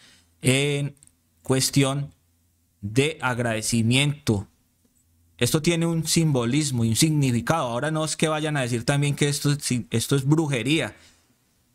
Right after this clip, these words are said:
o esto es un objeto diabólico o satánico, no sé qué irán a inventar, pero lo que sí se sabe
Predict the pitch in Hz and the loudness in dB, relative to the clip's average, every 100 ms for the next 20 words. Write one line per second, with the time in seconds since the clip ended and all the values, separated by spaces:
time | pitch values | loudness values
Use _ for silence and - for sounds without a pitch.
0 | _ 117 123 - 143 143 151 147 143 - | _ -2 0 0 0 2 2 2 0 0
1 | 160 135 - 143 139 139 131 120 110 135 | 0 0 0 -2 0 -2 -2 -2 0 0
2 | 165 151 156 120 107 107 - 147 147 - | 0 -4 -4 -4 -2 -4 -2 -2 -2 0
3 | 117 - 147 147 156 156 151 151 135 117 | 2 2 0 2 2 0 0 -2 -2 -2
4 | 131 123 - 143 135 123 120 127 123 135 | -2 -2 -2 -2 0 -2 -4 -2 2 2
5 | 160 165 151 151 | 2 0 -2 -6